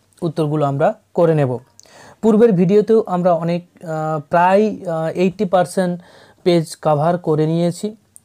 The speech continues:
যদি কেউ দেখে না থাকো, ডেসক্রিপশন বক্সে বা আই বাটনে গিয়ে দেখো, সেখানে প্লেলিস্টের লিংক দেওয়া আছে।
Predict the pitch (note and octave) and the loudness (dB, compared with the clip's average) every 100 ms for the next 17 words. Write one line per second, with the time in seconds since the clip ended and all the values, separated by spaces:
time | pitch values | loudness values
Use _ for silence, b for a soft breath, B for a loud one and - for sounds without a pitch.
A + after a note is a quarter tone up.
0 | C#3 D#3 D#3+ E3 E3 D3+ D3 C#3+ F#3+ F#3 | -4 -2 -2 -2 -2 0 -2 -2 -4 -2
1 | F3 D3 G3 - D#3 D#3 - F3 - E3+ | -4 -2 -6 -6 -6 -6 -6 -8 -6 -4
2 | D#3+ D3+ - D#3+ D3 D3 D#3 D#3 D3 D3+ | -4 -4 -4 -4 -2 -2 0 -2 -2 -6
3 | D3+ C#3 C#3+ C3+ C3+ F3 D3 C3+ D3+ - | -6 -4 -2 -4 -4 -10 -10 -8 -8 -4
4 | C#3+ C#3 - F#3+ E3 C#3+ C#3 C3+ C3+ C3+ | -4 -4 -4 -6 -4 -6 -4 0 2 2
5 | C3+ C#3+ | -2 -6